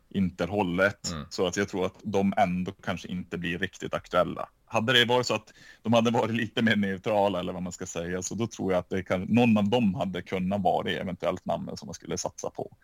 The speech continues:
Speaker 1: Eh, men det känns ändå som att de är för mycket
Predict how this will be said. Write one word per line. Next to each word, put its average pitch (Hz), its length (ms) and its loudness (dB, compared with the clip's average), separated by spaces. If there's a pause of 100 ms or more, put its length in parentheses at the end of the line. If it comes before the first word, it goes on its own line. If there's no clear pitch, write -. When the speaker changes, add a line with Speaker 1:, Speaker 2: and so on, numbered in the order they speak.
(440)
Speaker 1:
Eh, 85 220 4
men 98 140 6
det 95 60 2
känns 92 280 2
ändå 87 200 0
som 87 140 -4
att - 180 -8 (720)
de 107 220 6
är 98 60 8
för 101 120 2
mycket 90 640 2